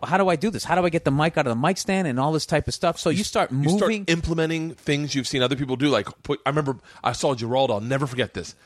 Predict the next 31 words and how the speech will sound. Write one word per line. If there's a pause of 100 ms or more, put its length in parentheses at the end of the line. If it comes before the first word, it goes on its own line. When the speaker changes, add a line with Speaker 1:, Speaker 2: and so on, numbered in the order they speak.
(120)
Speaker 2:
I
Speaker 1:
Right.
Speaker 2:
saw
Geraldo (240)
pu-, (120)
take
the
mic
out
of
the
mic
stand
and
put
his (100)
arm
on
the
mic, (220)
hand
on
the
mic
stand,
like,
outstretched,
like, (100)
like,
uh,
Speaker 1:
Uh-huh.